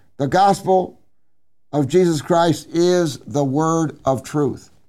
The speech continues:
It's the word of God. Jesus said, "I am the way, the truth,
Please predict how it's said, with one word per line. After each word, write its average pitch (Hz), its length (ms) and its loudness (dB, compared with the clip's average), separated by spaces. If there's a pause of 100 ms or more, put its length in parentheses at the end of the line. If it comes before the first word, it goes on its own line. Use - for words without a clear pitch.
It's 104 140 -14
the 131 100 -2
word 143 180 0
of 120 100 -4
God. 120 280 -2
Jesus 139 280 0
said, 151 160 0
"I 156 180 4
am 135 160 -2
the 120 80 -2
way, 156 500 -2 (960)
the 131 100 -8
truth, 170 580 2